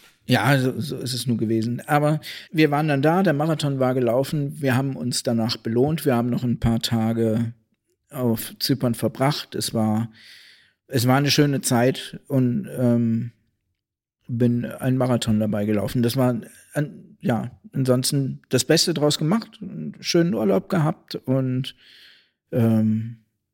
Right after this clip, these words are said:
ja, dann ging's wieder nach Hause und dann stand schon das nächste Highlight vor der Tür.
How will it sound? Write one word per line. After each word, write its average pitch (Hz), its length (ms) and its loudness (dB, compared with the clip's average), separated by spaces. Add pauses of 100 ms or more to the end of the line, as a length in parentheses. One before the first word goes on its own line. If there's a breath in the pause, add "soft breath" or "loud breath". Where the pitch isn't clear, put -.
(140)
ja, 113 200 2
dann 113 140 2
ging's 131 320 -2
wieder 147 160 2
nach 156 180 -2
Hause 175 280 0
und 107 140 0
dann 123 160 2
stand 143 320 0
schon 156 200 0
das 156 160 0
nächste 151 340 2
Highlight 107 360 0
vor 107 180 -6
der 101 120 -4
Tür. 117 300 -8